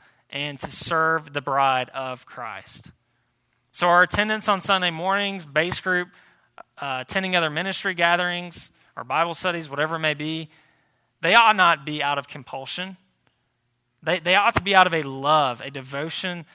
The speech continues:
to Christ, a desire to grow in Christ, a desire to serve, to be the hands and feet of Christ, to build up the body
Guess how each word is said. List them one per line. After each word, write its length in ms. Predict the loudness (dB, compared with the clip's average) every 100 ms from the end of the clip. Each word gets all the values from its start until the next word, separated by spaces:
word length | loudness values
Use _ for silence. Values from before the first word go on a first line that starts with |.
| _ -10
to 360 | -6 -4 -6 -12 _
Christ, 640 | -8 -6 -6 -8 -14 -18 -20 _ _ _ _ _ -8
a 80 | -4
desire 400 | 6 8 8 6
to 140 | -4
grow 600 | -8 -4 2 2 2 -2 -12 _ _ _ _ -10
in 200 | -8 -4
Christ, 420 | 0 2 0 -4
a 60 |
desire 500 | -4 0 2 4 4 0
to 140 | -6
serve, 520 | -4 -2 0 0 -2
to 100 | -6
be 120 | -8
the 80 | -6
hands 340 | -6 -8 -8 -10
and 100 | -14
feet 240 | -14 -14
of 80 | -12
Christ, 380 | -8 -8 -8 -14
to 80 |
build 360 | -16 -4 -2 0
up 260 | 0 0 -6 -20 -14
the 60 | -4
body 460 | 0 0 -2 -8